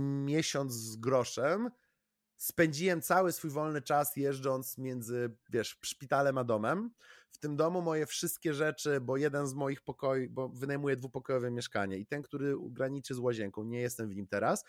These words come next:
Jedno i drugie było przesrane grzybem i stały tam gigantyczne, wielometrowe osuszarki industrialne.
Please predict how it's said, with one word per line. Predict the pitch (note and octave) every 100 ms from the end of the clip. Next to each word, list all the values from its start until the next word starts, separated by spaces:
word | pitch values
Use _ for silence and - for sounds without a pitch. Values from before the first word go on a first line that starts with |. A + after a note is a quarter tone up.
| - -
Jedno | C3 F#3 G3
i | E3+
drugie | D3+ E3 D#3+
było | D3 C#3
przesrane | - D3 - D3 C#3+
grzybem | A#2 A#2+ A#2 A#2+ A#2
i |
stały | - C3 C#3+
tam | C3 A#2+
gigantyczne, | A2+ C#3+ D3 C#3 C#3+ - A#2
wielometrowe | A2 C#3+ C#3 C3 - C3 B2 -
osuszarki | - - - C3 B2 A#2
industrialne. | G#2 G#2 - A2 F2 E2+ F#2+